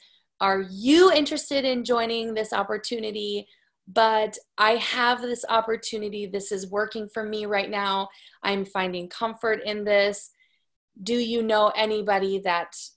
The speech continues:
could benefit, or, um, that you also feel like is in a situation that might need, um, this in their life?" And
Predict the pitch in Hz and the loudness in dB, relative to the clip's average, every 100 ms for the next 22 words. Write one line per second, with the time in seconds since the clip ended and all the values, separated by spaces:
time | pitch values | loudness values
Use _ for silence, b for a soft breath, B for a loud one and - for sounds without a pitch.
0 | _ - 202 196 175 170 175 165 - 175 | _ -8 -6 -4 -4 -4 -4 -4 -4 -2
1 | 165 165 165 165 - 170 160 160 175 180 | 0 0 -2 -4 -8 -12 -14 -14 -10 -8
2 | 175 185 - - 175 170 175 - 170 165 | -6 -6 -8 -10 -12 -8 -10 -8 -4 -2
3 | 165 165 170 170 160 170 165 156 151 160 | -2 -4 -8 -10 -10 -12 -12 -10 -12 -12
4 | 156 170 160 151 165 156 147 - _ _ | -12 -12 -12 -10 -12 -12 -14 -20 _ _
5 | _ _ _ _ 165 160 151 160 - 170 | _ _ _ _ -16 -14 -14 -12 -8 -8
6 | - 175 160 156 151 151 - _ b b | -6 -8 -8 -8 -8 -8 -12 _ b b
7 | b b b 202 180 175 175 175 175 | b b b -8 -6 -6 -8 -8 -10